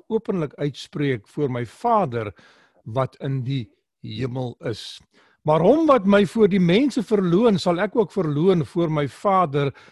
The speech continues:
wat in die hemel is." Nou my vraag vir u is en vir myself, die voorbeelde wat ek gebring het na u toe, is dit voorbeelde waar ek die Here sal verloon as ek dit nie doen nie?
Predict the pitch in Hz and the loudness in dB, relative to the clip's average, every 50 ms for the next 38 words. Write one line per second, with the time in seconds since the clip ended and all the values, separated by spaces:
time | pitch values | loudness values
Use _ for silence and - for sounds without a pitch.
0 | _ _ - 120 131 127 - - 117 120 120 107 98 107 117 120 123 120 - - | _ _ -8 -6 -6 -6 -6 -8 -8 -8 -8 -6 -6 -6 -6 -4 -6 -6 -8 -10
1 | 95 87 - - - - - - - _ _ 151 165 180 208 214 180 - - 302 | -12 -12 -14 -16 -20 -20 -20 -20 -20 _ _ -2 0 2 2 2 0 0 -2 0
2 | 294 302 294 - - - 220 - - 226 240 233 220 208 190 - 214 175 165 - | 0 0 0 0 -4 -6 -6 -6 -6 -6 -4 -2 -2 -2 -2 -4 -6 -8 -8 -6
3 | 202 185 170 165 156 - - - 202 196 190 196 190 147 - _ _ _ _ _ | -6 -6 -4 -4 -6 -6 -4 -2 -2 0 0 0 -2 -4 -8 _ _ _ _ _
4 | _ _ _ _ - - 160 - - - 311 311 294 226 262 247 240 226 214 175 | _ _ _ _ -8 -6 -6 -6 -4 -2 -2 -2 0 0 0 0 0 0 0 0
5 | 180 - - 170 151 - - - - 127 107 - 147 156 170 170 160 131 151 147 | 0 -2 -2 -4 -6 -6 -10 -12 -12 -10 -4 -2 -2 0 0 -2 -2 -4 -6 -8
6 | - - 160 143 - - 139 - - 226 214 175 170 180 190 147 135 - - - | -8 -8 -10 -8 -6 -8 -6 -2 -2 -2 -2 -2 -2 -4 -4 -4 -6 -12 -8 -4
7 | 220 208 180 165 180 165 165 160 160 156 123 113 120 120 123 131 - 147 147 131 | -4 -4 -2 -2 -4 -4 -2 -2 -4 -4 -4 -4 -4 -2 -2 -4 -4 -6 -10 -10
8 | 123 123 123 120 135 139 143 131 - 123 110 113 - - 110 104 104 101 113 123 | -10 -10 -8 -6 -6 -6 -8 -8 -8 -10 -10 -10 -12 -14 -14 -14 -12 -10 -8 -8
9 | 160 185 - - - 135 113 110 107 92 107 131 156 135 120 131 131 160 214 | -8 -8 -10 -10 -12 -12 -12 -12 -12 -10 -10 -10 -10 -8 -8 -6 -6 -6 -6